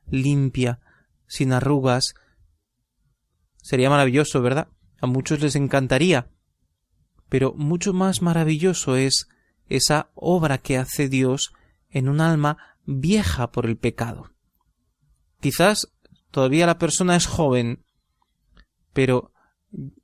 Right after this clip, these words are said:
el pecado nos hace viejos, y el bautismo nos regenera y nos devuelve esa juventud,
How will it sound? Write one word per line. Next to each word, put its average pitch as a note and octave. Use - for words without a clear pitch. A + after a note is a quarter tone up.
el C#3
pecado D#3+
nos E3
hace D#3
viejos, C#3+
y C3+
el C3
bautismo E3+
nos C#3
regenera C#3+
y D3
nos C3+
devuelve C3+
esa D3
juventud, C3+